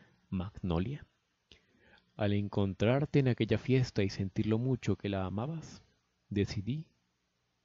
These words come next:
que no me quedaría de brazos cruzados.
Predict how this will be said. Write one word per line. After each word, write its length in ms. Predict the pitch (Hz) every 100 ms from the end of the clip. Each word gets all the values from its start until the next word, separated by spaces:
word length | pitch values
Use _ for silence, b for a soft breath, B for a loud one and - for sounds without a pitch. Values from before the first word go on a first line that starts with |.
| _ _ _ _ _ -
que 200 | 90 85
no 400 | 87 85 135 147 _ _ - - _ _ _ _
me 160 | 113
quedaría 520 | - 113 110 98 92 87
de 100 | 87
brazos 420 | 90 90 95 -
cruzados. 760 | - 95 - - - - -